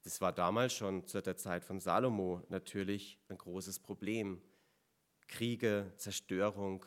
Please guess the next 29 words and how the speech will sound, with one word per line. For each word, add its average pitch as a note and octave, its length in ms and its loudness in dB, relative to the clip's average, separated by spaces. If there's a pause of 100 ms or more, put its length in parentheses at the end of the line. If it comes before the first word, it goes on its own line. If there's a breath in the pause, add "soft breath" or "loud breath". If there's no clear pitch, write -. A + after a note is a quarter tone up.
Feuerpfeile. F#2 1000 0 (1120 soft breath)
Auch F#2+ 220 0
heute A2 380 4
müssen F#2+ 280 -4
wir F2+ 220 -4
Gebäude F#2 480 2
absichern. E2+ 680 -10 (800 soft breath)
Aber C3 600 6
es - 160 -2
geht B2+ 200 2
auch B2+ 140 2
um G#2+ 120 -2
unsere A#2 260 0
Gedankengebäude, F#2 1120 2 (1000)
die F2+ 60 -10
durch G2+ 260 -2
unsere G#2+ 280 -2
innere G2+ 380 0
Haltung G#2+ 480 4
oder E2 200 -2
von F#2+ 180 -2
außen C3+ 600 2 (320 loud breath)
auf - 160 -6
unser G#2+ 240 -2
Lebenshaus, G2 960 -2
auf G#2 140 -4
unsere C3+ 240 0
Lebensgestaltung A2+ 840 0
treffen, F#2 460 0